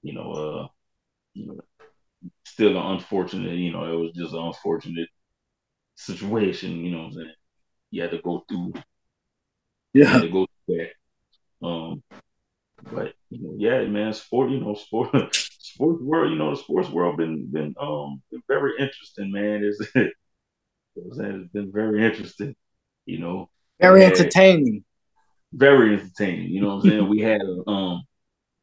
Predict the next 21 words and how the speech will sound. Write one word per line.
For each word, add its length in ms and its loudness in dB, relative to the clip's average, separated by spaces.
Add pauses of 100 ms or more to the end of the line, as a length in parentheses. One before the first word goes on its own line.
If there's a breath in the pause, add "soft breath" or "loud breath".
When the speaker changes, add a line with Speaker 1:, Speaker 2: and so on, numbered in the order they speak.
(300)
Speaker 1:
you 120 -6
know, 180 -6
we 140 -2
had, 400 -2 (200)
you 120 -8
know, 240 -8 (460)
um, 240 -4 (1300)
a 60 -6
former, 640 2
you 120 2
know, 280 -2
N 140 -8
F 180 -10
L, 420 -4 (160)
you 100 -8
know, 260 -8 (160)
running 340 -2
back, 260 -4 (200)
um, 440 -4 (840)
<laughs> 120 -6
you 180 0